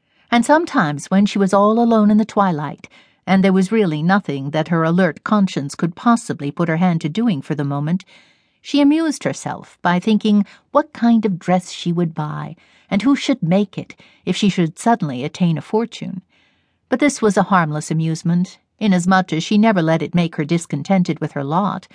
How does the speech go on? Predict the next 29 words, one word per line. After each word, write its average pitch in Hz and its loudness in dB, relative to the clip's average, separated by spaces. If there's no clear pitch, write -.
or 208 4
ruffle 156 0
her 151 -2
placid 180 -2
brow 185 -2
for 147 -8
an 151 -4
instant. 190 -6
But 226 -2
just - 0
now 156 2
she - -4
was 254 -2
all 151 2
of 147 -6
a 160 -2
tremble, 147 -8
and 202 4
the 214 4
V 247 4
in 196 4
her 190 6
forehead 233 0
was 180 -2
rapidly 180 0
becoming 180 0
a 208 2
double 208 0
V. 151 -6